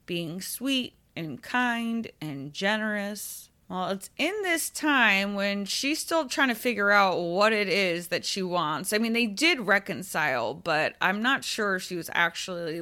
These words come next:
living there again when she came across an article. This was in two thousand and nine, and the article was about the notorious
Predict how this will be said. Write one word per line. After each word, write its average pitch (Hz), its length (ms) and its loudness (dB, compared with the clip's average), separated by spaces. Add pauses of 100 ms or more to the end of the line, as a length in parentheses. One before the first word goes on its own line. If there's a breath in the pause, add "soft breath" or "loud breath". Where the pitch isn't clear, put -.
(140)
living 233 600 -2
there 262 360 0
again 247 560 -2 (100)
when 214 200 -2
she 214 180 0
came 254 320 2
across 196 600 2
an 175 100 -8
article. - 640 -2 (220)
This 226 160 -2
was 311 180 0
in 269 140 2
two 247 180 -2
thousand 214 460 2
and 175 200 -4
nine, 165 420 -6
and 202 360 -2
the 196 220 -4
article 220 720 2
was 190 160 -4
about 180 520 0
the 196 60 -8
notorious 277 800 -2